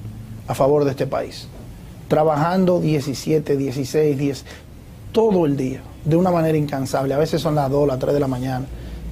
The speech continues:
y el presidente Abinader le está escribiendo a uno, le está preguntando cosas, ¿cómo tuvieron las recaudaciones el día de hoy? ¿Qué hiciste con el compañero tal? ¿Qué hiciste con la compañera tal?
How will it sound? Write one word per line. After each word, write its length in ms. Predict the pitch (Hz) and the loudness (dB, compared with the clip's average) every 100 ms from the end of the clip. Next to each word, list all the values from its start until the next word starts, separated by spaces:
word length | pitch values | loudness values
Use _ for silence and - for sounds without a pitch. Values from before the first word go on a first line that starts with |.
| - - | -10 -4
y 120 | - 160 | 2 4
el 100 | 151 | 4
presidente 440 | 147 160 151 156 | 2 4 2 4
Abinader 380 | 151 147 143 143 | 2 4 2 2
le 80 | 139 | 0
está 140 | 156 | 0
escribiendo 580 | 151 151 135 143 139 131 | -2 0 2 2 2 0
a 60 | |
uno, 300 | 127 131 127 - - - - | 0 0 -2 -8 -14 -14 -4
le 100 | 147 | -2
está 200 | 151 156 | 0 -4
preguntando 560 | - 143 139 147 147 127 | -2 0 2 2 2 2
cosas, 380 | 147 143 139 123 | 2 0 0 0
¿cómo 240 | 175 180 | 2 2
tuvieron 240 | 175 175 | 4 2
las 100 | 170 | 2
recaudaciones 540 | 160 156 151 143 156 151 | 2 2 0 0 0 0
el 80 | 147 | 2
día 160 | 147 | 2
de 100 | 147 | 2
hoy? 220 | 147 135 - - - - | 2 0 -4 -14 -14 -2
¿Qué 100 | 170 | 0
hiciste 380 | 160 185 170 | 2 0 0
con 140 | 156 156 | 0 0
el 40 | |
compañero 460 | 147 147 151 151 147 | 0 0 0 0 0
tal? 300 | 147 139 135 | 0 -2 0
¿Qué 100 | 170 | -2
hiciste 340 | 165 185 170 | 0 0 0
con 140 | 151 147 | 0 0
la 80 | |
compañera 340 | 139 147 147 147 | 0 -2 2 2
tal? 240 | 147 135 | 0 -4